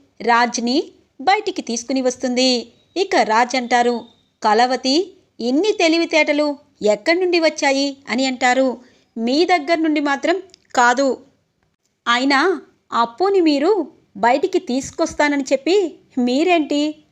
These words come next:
జైల్లో కూర్చున్నారు? ఏంటి మీ తెలివితేటలు?" అని అంటుంది కావ్య. "వదినా, ఏది ఏమైనా మరోసారి మా కుటుంబాన్ని కాపాడా వదినా?"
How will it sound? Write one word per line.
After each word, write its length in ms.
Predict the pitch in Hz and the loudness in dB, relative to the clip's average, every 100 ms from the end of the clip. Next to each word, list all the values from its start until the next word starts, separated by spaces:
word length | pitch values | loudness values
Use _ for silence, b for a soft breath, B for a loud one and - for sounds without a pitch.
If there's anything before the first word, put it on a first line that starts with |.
| 233 | -4
జైల్లో 420 | 214 262 311 320 | 0 0 2 0
కూర్చున్నారు? 640 | 320 262 - 269 262 269 277 285 b b - | 0 -6 -4 -2 0 0 -2 -6 b b -2
ఏంటి 300 | 226 285 403 | 0 2 0
మీ 140 | 403 359 | 0 0
తెలివితేటలు?" 760 | 240 240 302 311 285 269 277 262 - | 0 -2 0 0 2 2 0 -4 -10
అని 140 | 208 269 | -4 -4
అంటుంది 320 | 262 233 226 | -4 -4 -6
కావ్య. 440 | 285 247 226 254 277 262 - b b _ | -4 -2 0 0 2 0 -2 b b _
"వదినా, 320 | 214 247 269 294 277 _ _ _ _ 202 | 0 2 2 0 -2 _ _ _ _ -2
ఏది 340 | 226 294 359 | 2 2 0
ఏమైనా 440 | 294 277 269 262 254 247 - _ _ | 0 0 -2 -2 -2 -6 -16 _ _
మరోసారి 640 | 220 220 285 330 294 269 269 269 _ _ - | -2 2 2 2 0 0 -2 -6 _ _ -4
మా 100 | 392 | -4
కుటుంబాన్ని 720 | 403 294 339 349 311 285 339 427 - _ - | -2 -6 -2 0 0 2 0 -2 -14 _ -2
కాపాడా 420 | 330 381 466 453 | 0 2 0 0
వదినా?" 300 | 330 262 254 | 0 0 -2